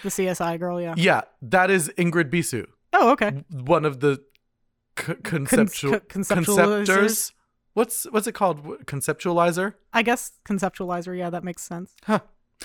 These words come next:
Speaker 2: Uh, well, that's the word for her.
Speaker 1: Okay.
Speaker 2: She is one of the conceptualizers of this movie.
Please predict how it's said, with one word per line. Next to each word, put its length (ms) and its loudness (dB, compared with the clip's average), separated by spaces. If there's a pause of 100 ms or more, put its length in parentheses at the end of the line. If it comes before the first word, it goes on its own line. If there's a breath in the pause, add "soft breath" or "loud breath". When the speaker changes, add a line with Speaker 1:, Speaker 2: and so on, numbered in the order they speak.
(260 loud breath)
Speaker 2:
Uh, 220 6
well, 120 6
that's 260 4
the 80 0
word 260 0
for 200 4
her. 140 2
Speaker 1:
Okay. 200 4
Speaker 2:
She 120 2
is 160 2
one 140 2
of 100 -2
the 60 -2
conceptualizers 1080 0
of 220 -4
this 380 0 (200)
movie. 500 0